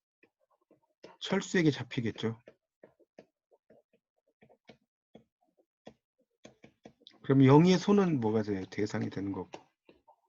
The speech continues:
철수는 동작주가 되겠죠. 잡히는 것은 피동사가 되겠죠. 이해하시면 될 것 같습니다.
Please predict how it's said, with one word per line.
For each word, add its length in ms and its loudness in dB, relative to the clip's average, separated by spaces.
철수는 540 0
동작주가 600 0
되겠죠. 420 -10
잡히는 440 2
것은 380 -2
피동사가 460 -6
되겠죠. 460 -16
이해하시면 540 -2
될 120 -14
것 120 -10
같습니다. 300 -18